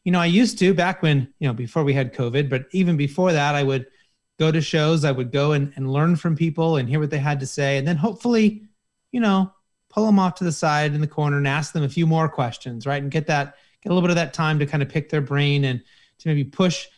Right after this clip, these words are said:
push some buttons and see if I might discover a truth, discover something really important about how we need to work and how we need to lead. And,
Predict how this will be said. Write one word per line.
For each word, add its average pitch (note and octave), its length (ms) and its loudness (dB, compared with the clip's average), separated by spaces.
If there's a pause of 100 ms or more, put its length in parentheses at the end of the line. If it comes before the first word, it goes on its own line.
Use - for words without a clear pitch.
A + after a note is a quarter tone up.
push G3+ 240 0
some F3 160 2
buttons E3 320 0
and D3+ 140 0
see E3 160 0
if D3+ 100 -2
I D#3 140 0
might C#3 320 -2 (480)
discover D#3 1040 0
a D3+ 40 -8
truth, C3+ 360 -2
discover F#3 500 -2
something D3+ 400 -2
really D3 220 0
important C3+ 580 -4 (340)
about C#3 340 -2
how D3+ 240 -2
we D3 140 0
need C#3 160 0
to C#3 100 -4
work C3+ 220 -4
and B2 80 -8
how C#3 120 -2
we C3+ 140 -2
need B2+ 160 -4
to C3 100 -12
lead. B2 320 -6 (480)
And, E3+ 240 0